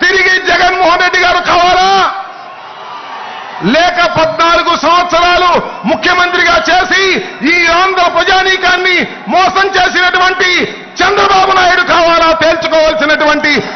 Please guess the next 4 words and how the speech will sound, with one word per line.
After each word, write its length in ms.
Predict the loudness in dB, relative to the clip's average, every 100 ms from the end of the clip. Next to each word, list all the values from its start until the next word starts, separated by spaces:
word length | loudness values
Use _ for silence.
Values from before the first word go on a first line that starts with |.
| -4
సమయం 380 | 0 2 4 4
ఆసన్నమైందని 760 | 2 2 0 2 2 2 2 2
మనవి 240 | 2 2
చేస్తున్నా. 680 | 2 0 0 0 0 0